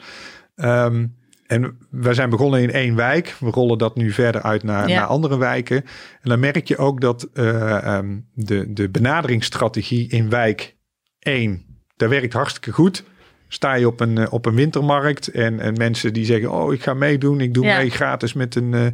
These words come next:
Speaker 2: Ja.
Speaker 1: met een health check." En in een andere wijk, daar komen we niet achter de deur.
Speaker 2: Ja.
Speaker 1: Je weet niet wat daar speelt.
Speaker 2: Ja.
Speaker 1: En, eh, andere culturen, eh,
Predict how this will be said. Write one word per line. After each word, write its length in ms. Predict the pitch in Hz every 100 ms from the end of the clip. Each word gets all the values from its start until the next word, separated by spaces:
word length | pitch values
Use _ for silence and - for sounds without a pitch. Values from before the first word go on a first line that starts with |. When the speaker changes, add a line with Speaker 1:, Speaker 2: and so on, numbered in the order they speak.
| 120 - -
Speaker 2:
Ja. 240 | 202 180
Speaker 1:
met 160 | 139 127
een 100 | 123
health 260 | 127 156 -
check." 320 | 147 143 - - - - - _
En 220 | 135 135 - _ _ _ _ _
in 160 | - 143
een 60 |
andere 300 | 139 190 160 147
wijk, 400 | 147 147 - - - 143
daar 260 | - 143 143
komen 280 | - 185 156
we 60 | 139
niet 400 | 143 180 180 - _ _ -
achter 360 | 160 - 143
de 140 | 117 120
deur. 460 | 156 135 95 - _
Speaker 2:
Ja. 300 | - 202 165 135
Speaker 1:
Je 160 | 117
weet 200 | 123 143
niet 140 | 139 127
wat 140 | 123
daar 120 | 120
speelt. 520 | - - 135 95 85 - -
Speaker 2:
Ja. 360 | 196 180 - -
Speaker 1:
En, 500 | 120 117 113 113 -
eh, 380 | 113 104 104 -
andere 340 | 139 139 131
culturen, 920 | - 147 - 127 120 117 110 113 120
eh, 320 | 117 107 107